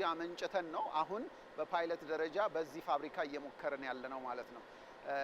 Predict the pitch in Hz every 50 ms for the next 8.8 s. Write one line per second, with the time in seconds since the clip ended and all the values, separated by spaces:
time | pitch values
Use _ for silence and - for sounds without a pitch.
0 | 135 - 156 160 170 190 202 196 190 180 185 190 233 277 330 339 - - - -
1 | - 147 143 139 139 135 131 127 151 156 156 151 143 - - - - - 143 143
2 | 143 139 139 139 131 139 160 185 185 180 180 180 180 175 170 160 151 147 143 139
3 | 135 135 131 131 151 156 160 160 165 - - 170 156 - - - 147 139 143 156
4 | 147 - - 160 - - - 180 - 415 - - - - - - - - - -
5 | - - - - - - 135 143 151 151 160 165 - - 175 165 165 170 156 131
6 | 139 165 156 170 190 - - 156 170 170 - - 175 170 170 180 175 196 202 165
7 | 143 165 165 175 175 180 - - 196 185 175 165 - - - - 147 143 139 139
8 | 135 131 127 127 123 120 - - - - - - - - - -